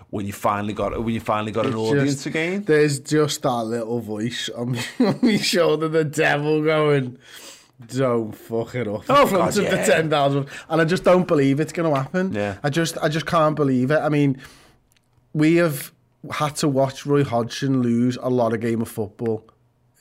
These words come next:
Speaker 2: in, you know, as, as Liverpool manager. This is the time when we really want him to lose a game at Anfield,
Speaker 1: Yeah,
Speaker 2: like,
Speaker 1: without
Speaker 2: more than
Speaker 1: doubt.
Speaker 2: anything, you know what I mean? And I just can't see that it's happening. I ju-, I just can't see, after fighting your way in there, third is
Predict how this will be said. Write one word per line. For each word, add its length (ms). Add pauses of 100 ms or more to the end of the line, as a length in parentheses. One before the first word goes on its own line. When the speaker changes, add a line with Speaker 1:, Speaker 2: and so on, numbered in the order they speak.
(120)
Speaker 2:
in, 260
you 120
know, 180
as, 220 (100)
as 160
Liverpool 460
manager. 520 (580)
This 220
is 120
the 120
time 380
when 120
we 120
really 260
want 240
him 80
to 140
lose 260
a 60
game 240
at 40
Anfield, 540
Speaker 1:
Yeah, 140
Speaker 2:
like, 320
Speaker 1:
without 0 (240)
Speaker 2:
more 140
than 120
Speaker 1:
doubt. 120
Speaker 2:
anything, 400
you 120
know 60
what 80
I 40
mean? 300
And 180 (400)
I 140
just 160
can't 260
see 140
that 100
it's 140
happening. 300
I 100
ju-, 140
I 80
just 180
can't 240
see, 80
after 160
fighting 540
your 100
way 240
in 140
there, 320 (220)
third 520 (100)
is 200